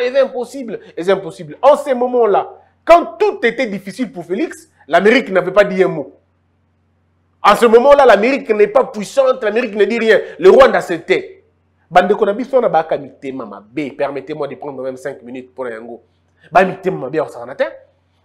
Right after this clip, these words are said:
Nani a s'opposé à l'élection et Félix Tshisekedi Lokwa Kagame ? Qui ?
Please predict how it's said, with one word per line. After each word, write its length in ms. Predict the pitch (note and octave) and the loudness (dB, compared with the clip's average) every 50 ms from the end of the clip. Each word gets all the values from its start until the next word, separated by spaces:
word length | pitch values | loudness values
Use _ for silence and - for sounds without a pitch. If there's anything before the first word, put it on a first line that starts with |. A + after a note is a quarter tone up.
| _ | _
Nani 420 | E3+ G3+ B3+ G#4+ G#4+ F#4 C#4+ B3 A3 | -10 -4 -2 -2 -2 0 2 2 2
a 60 | F3 | 2
s'opposé 640 | - - G3 F#3 - - A3 A3 G#3 G#3 E3+ F3 - | 2 -2 -4 -4 -4 0 0 0 0 0 0 2 2
à 80 | G3 | 2
l'élection 500 | F#3 G3 F3+ E3+ E3+ E3 E3 - A#3+ A3 | 2 2 0 0 -2 -6 -6 -2 0 0
et 140 | F3+ D#3+ D3+ | 0 0 -4
Félix 300 | - - F#3+ G3 F3 - | -6 -10 -12 -12 -12 -16
Tshisekedi 340 | - D#3 D3+ - G3+ F3+ D#3+ | -16 -16 -10 -8 -8 -8 -6
Lokwa 220 | E3 D#3 - F3 | -6 -2 -2 -2
Kagame ? 340 | - D3+ C3+ D3 C#3 A#2+ - - _ _ _ _ _ | -2 -2 -4 -6 -6 -6 -10 -16 _ _ _ _ _
Qui ? 300 | - C#4 G3 C#3 - | -4 -4 -4 -4 -8